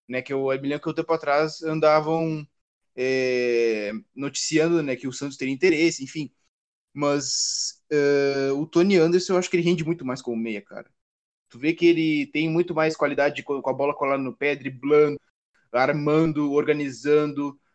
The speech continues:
né? Tu vê que ele tem uma visão de jogo boa, só que como centroavante ele não rende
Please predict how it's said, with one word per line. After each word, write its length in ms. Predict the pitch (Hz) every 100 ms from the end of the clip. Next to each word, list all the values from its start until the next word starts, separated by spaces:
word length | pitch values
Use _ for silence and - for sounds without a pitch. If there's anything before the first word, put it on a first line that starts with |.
| -
né? 220 | 131 135
Tu 160 | - 139
vê 140 | 151
que 100 | -
ele 100 | 160
tem 180 | - 170
uma 140 | 175
visão 200 | 151 151
de 80 | 143
jogo 180 | 143 123
boa, 380 | 127 143 151 147
só 180 | -
que 420 | 143 180 185 190 175
como 220 | - 185
centroavante 580 | 196 214 214 156 147 180
ele 80 | 208
não 100 | 254
rende 380 | 247 262 -